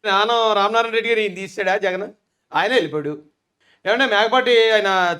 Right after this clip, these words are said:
చంద్రశేఖర్ రెడ్డి గారు ఎవరు వెళ్ళి-, ఈ తీసాడా? ఆయన వెళ్ళిపోయాడు.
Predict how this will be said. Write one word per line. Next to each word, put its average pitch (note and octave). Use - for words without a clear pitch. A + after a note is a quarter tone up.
చంద్రశేఖర్ A3+
రెడ్డి A3+
గారు A3+
ఎవరు A3
వెళ్ళి-, G#3+
ఈ -
తీసాడా? A3
ఆయన A#3+
వెళ్ళిపోయాడు. E3